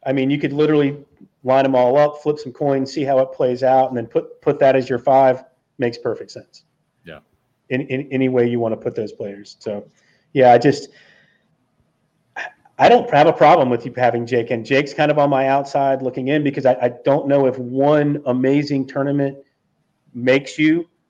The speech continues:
Speaker 1: a top ten player in the
Speaker 2: I,
Speaker 1: world.
Speaker 2: I don't know either. We'll see, we'll see in Erie. We'll
Speaker 1: You
Speaker 2: see
Speaker 1: know,
Speaker 2: if he's still, we'll
Speaker 1: but
Speaker 2: see,
Speaker 1: if,
Speaker 2: we'll see
Speaker 1: if,
Speaker 2: if he's
Speaker 1: if Jake
Speaker 2: still
Speaker 1: backs that up,
Speaker 2: Yes. Yep.
Speaker 1: he's, he's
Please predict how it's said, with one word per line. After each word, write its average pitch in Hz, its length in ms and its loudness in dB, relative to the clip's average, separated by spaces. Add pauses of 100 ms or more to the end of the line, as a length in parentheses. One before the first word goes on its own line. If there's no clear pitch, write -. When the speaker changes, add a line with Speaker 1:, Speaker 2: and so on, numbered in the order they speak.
(200)
Speaker 1:
a 147 60 -12
top 160 280 2
ten 160 180 -2
player 165 280 2
in 165 60 0
the 165 60 -2
Speaker 2:
I, 160 40 0
Speaker 1:
world. 175 240 4
Speaker 2:
I - 20 -2
don't 143 160 -6
know 143 180 -4
either. 165 180 -4
We'll 139 120 -4
see, 175 100 -12
we'll 156 100 -6
see 208 220 -8
in 196 80 -6
Erie. 196 240 -8
We'll 98 180 -12
Speaker 1:
You 160 60 2
Speaker 2:
see 156 60 2
Speaker 1:
know, 160 60 4
Speaker 2:
if - 60 0
he's 147 180 -8
still, 156 200 -12
we'll 135 180 -12
Speaker 1:
but 151 100 2
Speaker 2:
see, 139 40 2
Speaker 1:
if, 139 80 0
Speaker 2:
we'll 190 60 -4
see 147 140 2
Speaker 1:
if, 151 80 -8
Speaker 2:
if 139 60 -2
he's 135 140 0
Speaker 1:
if - 60 -14
Jake 147 100 2
Speaker 2:
still 151 180 2
Speaker 1:
backs 156 320 0
that 123 180 0
up, 180 400 -2 (320)
Speaker 2:
Yes. - 400 -12 (360)
Yep. 95 140 -12
Speaker 1:
he's, - 280 -14 (140)
he's 135 240 -12